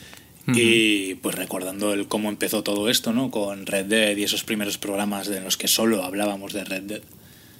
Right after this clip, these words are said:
Speaker 1: Sí.
Speaker 2: Y pensando, "Joder, pues me gus-, cómo me gustaría retomarlo en plan". Claro,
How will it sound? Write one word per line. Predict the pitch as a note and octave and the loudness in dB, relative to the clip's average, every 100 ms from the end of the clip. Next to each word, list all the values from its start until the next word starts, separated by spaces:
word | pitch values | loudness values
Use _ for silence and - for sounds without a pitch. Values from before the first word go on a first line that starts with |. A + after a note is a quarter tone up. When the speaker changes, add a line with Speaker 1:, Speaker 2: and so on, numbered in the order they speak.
| - - | -20 -6
Speaker 1:
Sí. | - A2+ F#2 F#2 - | 0 2 0 -6 -8
Speaker 2:
Y | A2 A2+ | -4 0
pensando, | G#2 F#2+ G2+ G2 | 0 0 0 -2
"Joder, | A#2 G#2+ | -2 -2
pues | F2+ | -6
me | F#2+ | -8
gus-, | F#2+ F#2 | -8 -4
cómo | - C3 | 0 2
me | B2+ | 2
gustaría | G#2 - G#2+ A2+ | 2 0 2 2
retomarlo | A2 G#2+ G2 G#2 G#2+ G#2+ G2 | 2 0 -2 0 0 0 0
en | F#2+ | -2
plan". | G#2 G#2 G2+ G#2 - - - - - - - - | 0 0 -2 -10 -14 -4 -4 -4 -20 -20 -20 0
Claro, | C3+ C3+ - | 4 4 2